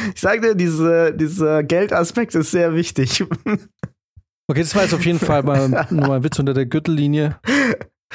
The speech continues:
Speaker 1: Naja, wir
Speaker 2: Ähm,
Speaker 1: müssen auch manchmal unsere, zu unseren Wurzeln auch treu bleiben, weißt du? Weißt du noch, wo wir folgenlang uns unter der Gürtellinie beleidigt haben? So, das
Speaker 2: Ja.
Speaker 1: ist einfach unsere Kultur. <laughs>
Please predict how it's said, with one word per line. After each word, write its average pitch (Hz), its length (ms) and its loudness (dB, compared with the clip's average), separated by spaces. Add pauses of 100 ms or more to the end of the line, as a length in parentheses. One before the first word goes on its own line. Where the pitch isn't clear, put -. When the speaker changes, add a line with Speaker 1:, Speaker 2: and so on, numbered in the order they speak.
(260)
Speaker 1:
Naja, 147 260 2
wir 139 60 4
Speaker 2:
Ähm, 180 60 4
Speaker 1:
müssen 202 220 2
auch 156 100 2
manchmal 151 760 0
unsere, 139 420 2
zu 151 160 -2
unseren 240 380 2
Wurzeln 143 400 0
auch 113 180 0
treu 127 320 0
bleiben, 110 380 0
weißt 147 220 0
du? 175 40 -2
Weißt 180 220 0
du 226 40 0
noch, 233 200 0
wo 156 120 0
wir 151 260 2
folgenlang 175 680 0
uns 156 220 -2
unter 156 200 0
der 147 120 0
Gürtellinie 156 720 0
beleidigt 139 580 -2
haben? 151 220 -2 (600)
So, 175 440 -2
das 131 100 0
Speaker 2:
Ja. 147 160 2
Speaker 1:
ist 208 120 -2
einfach 175 280 -2
unsere 170 280 2
Kultur. 151 580 -2 (580)
<laughs> 113 60 -6